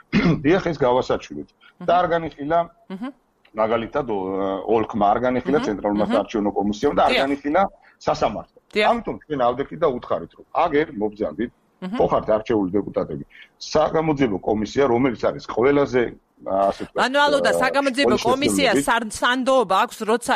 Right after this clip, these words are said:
Speaker 2: იქ დომინირებს ეს,
Speaker 1: ერთი წამით,
Speaker 2: ა, თე-,
Speaker 1: ერთი წუთი,
Speaker 2: საფუძველში
Speaker 1: სხვა
Speaker 2: რა
Speaker 1: რაღაცას
Speaker 2: ოპოზიცია.
Speaker 1: რა შუაში
Speaker 2: მონაწილეობს,
Speaker 1: ოპოზიცია?
Speaker 2: რა
Speaker 1: ხო, და
Speaker 2: თქმა
Speaker 1: ნახეთ
Speaker 2: უნდა, უმრავლესობა, მაგრამ თავის,
Speaker 1: არა,
Speaker 2: თავისთავად
Speaker 1: არა,
Speaker 2: კომისიაზე
Speaker 1: ნახეთ, რა
Speaker 2: ვლაპარაკობ.
Speaker 1: თავაზობთ. თქვენ ხო არის
Speaker 2: სანდოობას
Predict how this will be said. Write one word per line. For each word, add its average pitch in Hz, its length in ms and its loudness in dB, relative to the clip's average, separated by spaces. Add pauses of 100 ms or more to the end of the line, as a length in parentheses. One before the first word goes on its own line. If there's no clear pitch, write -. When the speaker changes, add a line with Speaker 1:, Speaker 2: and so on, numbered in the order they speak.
(120)
Speaker 2:
იქ 247 320 -4
დომინირებს 220 840 0 (100)
ეს, 226 220 0
Speaker 1:
ერთი - 300 0
წამით, - 100 -2 (220)
Speaker 2:
ა, - 100 -16
თე-, - 140 0
Speaker 1:
ერთი 247 100 0
წუთი, - 80 0
Speaker 2:
საფუძველში 277 480 2
Speaker 1:
სხვა 175 80 4
Speaker 2:
რა 196 60 4
Speaker 1:
რაღაცას 180 280 2
Speaker 2:
ოპოზიცია. 233 840 -2 (480)
Speaker 1:
რა 120 120 2
შუაში 151 380 -2
Speaker 2:
მონაწილეობს, 269 720 0
Speaker 1:
ოპოზიცია? 233 80 2
Speaker 2:
რა - 20 4
Speaker 1:
ხო, 240 80 2
და 247 60 2
Speaker 2:
თქმა 240 80 0
Speaker 1:
ნახეთ 247 180 2
Speaker 2:
უნდა, 226 140 2
უმრავლესობა, 240 580 0
მაგრამ 202 340 -2
თავის, 330 420 -2
Speaker 1:
არა, - 120 -18
Speaker 2:
თავისთავად 320 520 2
Speaker 1:
არა, - 60 2
Speaker 2:
კომისიაზე 247 380 -4
Speaker 1:
ნახეთ, 220 220 0
რა 214 80 0
Speaker 2:
ვლაპარაკობ. 160 260 2
Speaker 1:
თავაზობთ. 147 420 2
თქვენ 208 200 -2
ხო 147 140 0
არის 139 180 2
Speaker 2:
სანდოობას 294 500 2